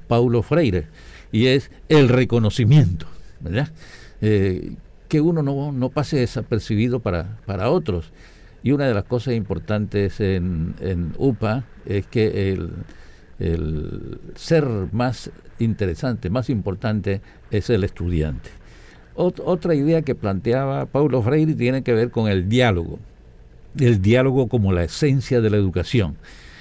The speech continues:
y la visibilización de lo propio con el otro y por el otro. Ustedes se van a dar cuenta, casualmente en el programa de hoy, como cuántos muchachos pasan, eh,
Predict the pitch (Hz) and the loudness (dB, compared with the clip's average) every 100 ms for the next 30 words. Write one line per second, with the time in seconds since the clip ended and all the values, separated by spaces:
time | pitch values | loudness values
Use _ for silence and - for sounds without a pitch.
0 | - - - 208 - - 127 127 123 - | -20 -6 2 2 2 0 2 4 2 2
1 | 131 127 117 113 98 - 170 175 131 107 | 2 4 2 2 0 2 2 2 2 2
2 | - 160 - 107 87 - - - - - | 2 2 2 0 -2 -4 -16 -18 -20 -6
3 | - 208 196 139 151 196 208 196 127 113 | 0 2 4 4 4 4 2 0 0 0
4 | - 151 156 131 127 - - - - - | 2 2 4 6 4 2 -8 -12 -14 -16
5 | - - - - 117 104 156 170 135 135 | -20 -20 -20 -4 0 4 4 4 4 4
6 | 156 147 131 151 120 120 117 - - - | 4 2 4 2 2 0 -2 -6 -20 -20
7 | - - - - 92 160 160 160 151 123 | -20 -20 -12 -6 -2 2 2 2 2 0
8 | 98 123 135 139 135 127 131 117 104 135 | 2 2 2 0 0 2 2 0 -2 0
9 | 160 160 120 117 139 135 123 - 120 131 | 0 2 2 2 2 0 -2 -2 -4 -2
10 | 117 - - - - 95 - | -6 -8 -16 -8 -2 0 -2